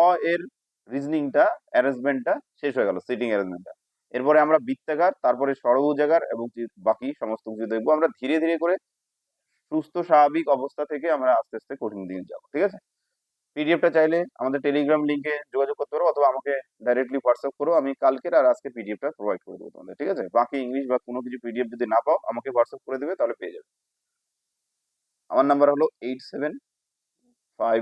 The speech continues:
নাইন নাইন জিরো সেভেন সিক্স ফাইভ সিক্স, ঠিক আছে? এই নাম্বারে আমাকে WhatsApp করে দেবে, আমি তোমাদেরকে পিডিএফটা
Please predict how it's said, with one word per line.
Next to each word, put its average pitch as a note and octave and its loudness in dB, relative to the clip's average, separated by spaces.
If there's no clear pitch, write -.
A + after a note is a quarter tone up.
নাইন B2 2
নাইন G#2 -4
জিরো G#2+ -2
সেভেন G2+ -6
সিক্স - -8
ফাইভ F#2 -4
সিক্স, - -20
ঠিক D#3+ -6
আছে? - -16
এই A#2 -8
নাম্বারে A2 2
আমাকে G2 -6
WhatsApp A#2+ -2
করে C#3 2
দেবে, C#3+ -4
আমি G#2+ -10
তোমাদেরকে G#2 -4
পিডিএফটা G2+ -12